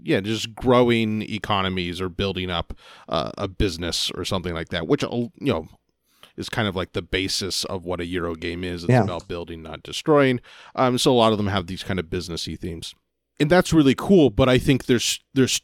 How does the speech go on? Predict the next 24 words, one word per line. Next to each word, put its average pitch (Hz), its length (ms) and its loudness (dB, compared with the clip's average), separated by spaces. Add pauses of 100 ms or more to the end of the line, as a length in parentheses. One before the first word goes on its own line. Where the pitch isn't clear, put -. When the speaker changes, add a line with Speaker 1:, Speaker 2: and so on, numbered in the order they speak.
Speaker 1:
two 185 520 2
fundamental 123 1000 2
challenges 101 1000 0 (800)
that 110 280 -2
skew 123 1040 4 (200)
away 117 460 4
from 107 440 0
economic 98 600 -2
knowledge 92 720 -4
that 95 240 -6
board 101 240 0
games, 95 480 -4 (180)
almost 131 500 4
all 120 240 4
board 101 440 0
games, 95 580 -4 (100)
fall 123 220 2
victim 107 380 2
to. - 260 -8 (480)
And 117 100 0
that's 135 220 6
what 139 80 8
I 123 60 4
call 117 720 4